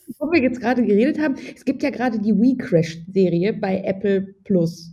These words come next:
Und da wird halt die Story von WeWork erzählt und Adam Newman und so. Und der hat halt, bevor er WeWork gegründet, gegründet hatte, hatte er auch so ein paar andere Startups.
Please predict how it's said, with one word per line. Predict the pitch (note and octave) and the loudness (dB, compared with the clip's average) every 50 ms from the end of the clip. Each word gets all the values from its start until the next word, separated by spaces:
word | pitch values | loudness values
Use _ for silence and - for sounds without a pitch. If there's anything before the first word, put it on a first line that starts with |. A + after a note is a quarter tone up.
| - _ _ _ _ _ _ _ _ _ _ - | -20 _ _ _ _ _ _ _ _ _ _ -4
Und | G3 G3 F#3+ F#3+ - | -4 -2 -2 -2 -4
da | F#3+ F#3+ G#3+ A3 G#3 A#3 A#3 - - | -4 -2 -2 -2 0 -2 -2 -4 -2
wird | G3 F#3+ A3 A3 - | 0 0 0 2 2
halt | G#3+ F#3+ F#3+ F#3+ - - | 0 0 0 -2 -2 -2
die | F#3+ G3+ G3+ | -2 -2 -2
Story | G#3 - - G3 G3+ G#3 G#3 | -2 -4 -4 -2 0 0 0
von | G3+ G3+ - F#3 F#3 F3 F#3+ F#3 E3+ E3+ E3 | -2 -2 -2 -2 0 2 2 0 0 -2 -4
WeWork | F3 F#3+ G3 G3 G3 F#3 F3 F3+ F3+ F3+ | -2 -2 -2 2 4 4 4 4 4 0
erzählt | F#3 F3+ F3 - - - F#3+ F#3 F3+ F#3+ F#3+ F#3 | -4 -8 -8 -8 -6 -2 -2 0 0 0 -2 -2
und | F#3 E3 - | -4 -6 -4
Adam | - F3+ F3+ E3+ E3+ F3+ | -4 -4 -4 -2 0 2
Newman | F#3+ F#3+ F#3 F3+ F3 E3 | 4 4 4 4 2 -2
und | E3 D#3+ | -4 -4
so. | - F#3 F#3 - - - - - _ _ | -4 -4 -4 -4 -8 -20 -20 -20 _ _
Und | - F#3+ G3 | -2 0 0
der | G#3 F#3+ | 0 0
hat | A#3 A#3 | -2 -2
halt, | A#3 A3 A3 A3 | -2 -2 -2 -2
bevor | G3+ - - - A#3+ B3 | -6 -4 -2 -2 -2 -2
er | A#3+ G#3+ | 0 -2
WeWork | G#3 A#3 A#3 G#3+ G#3+ G#3 G#3 | -2 0 2 2 0 0 0
gegründet, | - G3 - E3+ G#3+ B3+ C#4 C4 - - | -4 -6 -4 0 0 0 0 -2 -6 -4
gegründet | G3 G3+ F3 F#3+ A#3 C4+ D4 B3+ A#3+ | -4 -2 0 0 0 0 -2 -4 -6
hatte, | A#3 A#3+ A#3 B3 G#3 | -8 -8 -6 -8 -8
hatte | G3+ A3 A3+ A#3 | -6 -4 -2 -2
er | A3 G3 F#3 | -2 0 -2
auch | G3+ F#3+ | -4 -2
so | A3 | -2
ein | G3 F#3 | -4 -4
paar | F#3+ F3 G3+ | -2 -2 -2
andere | A3+ C4 C4 B3+ B3+ | 0 0 0 0 -2
Startups. | B3+ - - A#3 A#3 A#3 A#3+ A#3+ A#3+ - | -4 -4 -4 -2 -2 -2 -2 -4 -6 -8